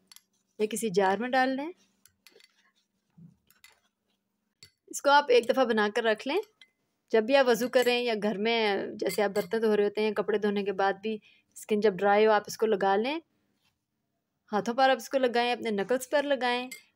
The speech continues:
और ये उंगलियों के पास की स्किन ख़ास तौर पर, अ, ज़्यादा ख़राब होती है कि बर्तन धोने की वजह से जो है यहाँ पर ये स्किन इस तरफ से फटने लग जाती है।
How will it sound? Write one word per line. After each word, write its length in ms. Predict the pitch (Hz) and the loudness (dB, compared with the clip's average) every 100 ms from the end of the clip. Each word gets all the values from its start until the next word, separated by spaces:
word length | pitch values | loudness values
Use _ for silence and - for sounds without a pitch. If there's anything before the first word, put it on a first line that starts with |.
| - | -8
और 80 | 226 | -4
ये 80 | 254 | -4
उंगलियों 340 | 262 240 269 | -2 -2 -2
के 60 | 311 - | -2 0
पास 280 | 240 254 | 0 0
की 140 | 262 302 | -2 -8
स्किन 300 | - 294 285 | -6 -8 -6
ख़ास 280 | - 226 226 | 0 0 2
तौर 140 | 262 254 | -2 0
पर, 200 | 269 269 | 2 0
अ, 300 | - - 202 196 | -2 -4 -2 0
ज़्यादा 260 | 202 196 | 0 0
ख़राब 300 | 233 247 226 | 0 0 0
होती 260 | 226 226 233 | -2 -2 0
है 120 | 226 | 0
कि 140 | 226 220 196 | -2 -6 -4
बर्तन 260 | 185 226 | -4 -4
धोने 220 | 226 214 214 | -2 -2 -2
की 100 | 220 | 0
वजह 200 | 208 214 | 0 -2
से 140 | 208 220 | -2 -4
जो 100 | 214 | -2
है 160 | 214 | -2
यहाँ 200 | 208 208 190 | -2 -4 -4
पर 200 | 233 285 _ _ _ _ _ _ _ | -6 -8 _ _ _ _ _ _ _
ये 120 | 202 196 - | -12 -12 -18
स्किन 320 | - - 233 | -12 -6 -4
इस 120 | 233 - | -4 -4
तरफ 160 | 226 | -4
से 100 | 180 285 | -4 -4
फटने 300 | 233 196 240 | -4 -4 -4
लग 180 | 262 | -4
जाती 340 | 233 240 240 233 | -2 -4 -4 -6
है। 200 | 233 | -6